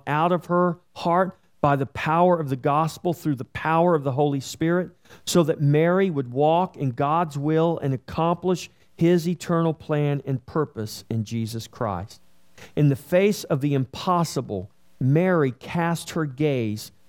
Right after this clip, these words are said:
upon God and very simply and very powerfully replied,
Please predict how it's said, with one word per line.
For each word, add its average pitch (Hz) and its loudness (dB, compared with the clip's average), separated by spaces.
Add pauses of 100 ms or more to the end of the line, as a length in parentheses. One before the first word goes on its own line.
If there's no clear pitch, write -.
(580)
upon 131 -2
God 117 -2 (160)
and 127 -2
very 160 -2
simply 117 -4
and 110 -4
very 127 -2 (140)
powerfully 123 -4
replied, 82 -8